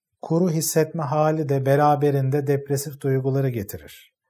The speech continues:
Ve yine depresif duygular sana der ki, "Daha farklı yap. Göremediğin şeyler var." Ama tabii ki sen bu mesajı, şifresini iyi çözemezsen ve şemalara kendini bırakırsan aynı şekilde tekerrür ederek bu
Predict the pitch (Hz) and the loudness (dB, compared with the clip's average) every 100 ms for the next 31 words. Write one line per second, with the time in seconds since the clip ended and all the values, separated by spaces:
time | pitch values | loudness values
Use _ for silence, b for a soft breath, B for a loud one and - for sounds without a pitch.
0 | _ - 139 170 170 151 143 156 147 147 | _ -6 0 2 4 4 2 2 -2 -2
1 | 151 143 139 143 139 143 143 143 151 131 | -2 0 2 0 0 -2 -2 0 0 0
2 | 147 135 139 170 147 123 - 95 78 _ | -2 -2 -2 0 0 0 -2 -10 -10 _
3 | _ _ _ _ _ - 123 139 139 131 | _ _ _ _ _ -6 -2 -2 -2 -2
4 | 139 135 135 131 135 131 101 78 - _ | -2 -2 -2 0 2 0 -2 -10 -16 _
5 | _ _ 135 151 170 170 160 147 160 156 | _ _ -4 -2 0 0 0 0 0 0
6 | 156 147 139 147 139 147 156 b b b | 0 -2 -2 -2 0 -2 -2 b b b
7 | - 160 151 151 143 147 139 139 139 147 | -10 -8 -2 -2 0 -2 -2 -2 -2 -4
8 | 147 139 147 156 110 - 143 175 196 _ | -2 0 0 0 -2 -4 -6 -8 -10 _
9 | _ _ _ _ 143 156 156 _ _ - | _ _ _ _ 2 2 2 _ _ -12
10 | - 160 165 147 139 135 139 135 135 131 | -2 2 2 4 4 2 0 0 0 0
11 | 123 127 123 165 - 120 139 - _ _ | 2 0 0 -6 -4 -4 -6 -12 _ _
12 | _ 170 180 147 139 135 131 127 160 151 | _ 0 0 0 -2 -2 -2 -2 -2 -4
13 | 139 147 143 139 120 113 135 - - - | 0 -2 0 -4 -4 -6 -8 -12 -18 -4
14 | 147 147 - | -2 -2 -6